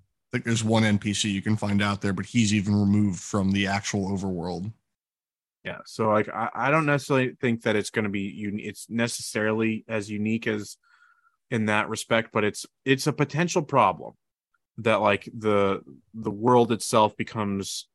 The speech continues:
Speaker 2: le-, le-, like, there's, there's less feeling of interaction with the world. There's, like,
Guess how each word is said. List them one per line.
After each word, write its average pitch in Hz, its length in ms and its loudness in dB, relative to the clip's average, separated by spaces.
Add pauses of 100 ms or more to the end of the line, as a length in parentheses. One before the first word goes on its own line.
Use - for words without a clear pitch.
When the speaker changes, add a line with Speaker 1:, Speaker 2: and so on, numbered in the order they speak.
(460)
Speaker 2:
le-, 104 320 -8
le-, 120 360 2 (160)
like, 127 220 -2
there's, 143 320 0
there's 131 460 2 (180)
less 139 260 4
feeling 139 280 4
of 120 140 0
interaction 104 880 -2 (480)
with 107 240 -2
the 98 80 -4
world. 90 360 0
There's, 95 440 -4
like, 95 420 -6